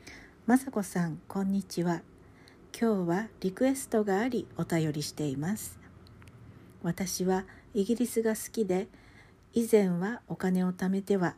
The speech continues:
頻繁に旅行に出かけていたのに、コロナですっかりイギリスに行くことができなくなりました。」「まさこさんのポッドキャストで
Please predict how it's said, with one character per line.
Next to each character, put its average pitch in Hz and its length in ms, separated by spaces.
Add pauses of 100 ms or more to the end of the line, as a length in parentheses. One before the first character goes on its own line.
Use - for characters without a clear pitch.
頻 247 340
繁 247 260
に 233 120
旅 214 140
行 214 200
に 202 120
出 202 100
か 202 140
け 202 120
て 196 120
い 190 100
た 190 140
の 175 160
に、 135 220 (560)
コ - 120
ロ 185 160
ナ 156 140
で 160 120
す 175 180
っ - 20 (120)
か 269 140
り 247 120
イ 185 120
ギ 180 140
リ 180 80
ス 180 160
に 170 120
行 - 140
く - 20
こ - 80
と 170 160
が 156 120
で 156 160
き 175 120
な 190 120
く 175 80
な 151 100
り 147 100
ま 147 140
し - 120
た。」 - 160 (1300)
「ま 285 80
さ 285 140
こ 226 120
さ 196 200
ん 170 80
の 156 80
ポ 170 160
ッ 165 80
ド 190 100
キ 190 140
ャ 180 40
ス - 120
ト 156 120
で 156 220